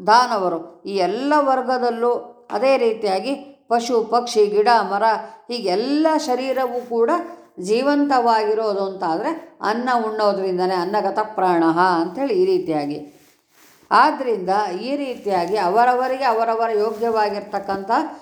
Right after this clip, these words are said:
ಭೋಜ್ಯ ಪದಾರ್ಥಗಳನ್ನು ದೊರಕಿಸಿಕೊಟ್ಟು, ಆ ಪದಾರ್ಥಗಳು ದೊರಕಿದ್ರಷ್ಟೇ ಸಾಲದು, ಅದನ್ನು ಉಣ್ಣುವಂತಹ ಶಕ್ತಿ, ಉಂಡ ಮೇಲೆ ಪಚನದ ಕಾರ್ಯ ಇತ್ಯಾದಿ ಎಲ್ಲವನ್ನು, ಮತ್ತು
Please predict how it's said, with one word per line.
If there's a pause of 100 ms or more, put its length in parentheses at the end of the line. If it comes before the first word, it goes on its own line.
(260)
ಭೋಜ್ಯ
ಪದಾರ್ಥಗಳನ್ನು
ದೊರಕಿಸಿಕೊಟ್ಟು, (220)
ಆ
ಪದಾರ್ಥಗಳು
ದೊರಕಿದ್ರಷ್ಟೇ
ಸಾಲದು,
ಅದನ್ನು
ಉಣ್ಣುವಂತಹ
ಶಕ್ತಿ,
ಉಂಡ
ಮೇಲೆ
ಪಚನದ
ಕಾರ್ಯ (380)
ಇತ್ಯಾದಿ
ಎಲ್ಲವನ್ನು,
ಮತ್ತು